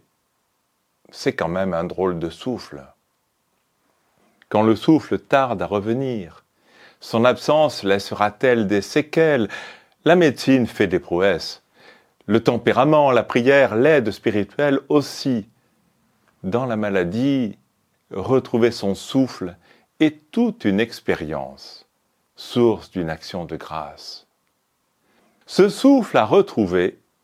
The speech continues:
c'est justement ce que nous cherchons ces jours-ci. Nous préparer à la vie pascale, forger une espérance vitale. L'expérience prouve que ce qui semble si habituel, notre quotidien,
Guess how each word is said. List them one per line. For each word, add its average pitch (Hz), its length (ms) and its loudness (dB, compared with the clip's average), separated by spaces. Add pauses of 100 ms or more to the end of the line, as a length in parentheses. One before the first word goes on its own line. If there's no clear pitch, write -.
(180)
c'est 120 300 2
justement 120 880 2
ce - 140 -2
que 113 220 2
nous 104 200 2
cherchons 104 680 -2
ces 104 320 -4
jours-ci. - 420 -10 (880)
Nous 147 200 6
préparer 233 800 2
à 120 100 2
la 123 120 0
vie 135 220 -4
pascale, 123 760 0 (220)
forger 202 720 0
une 143 180 4
espérance 180 680 2
vitale. 110 760 2 (600)
L'expérience 214 720 2
prouve 113 500 2 (320)
que 156 120 4
ce 175 140 2
qui 190 220 0
semble 143 420 2
si - 200 0
habituel, 185 600 4
notre 98 440 2
quotidien, 175 720 0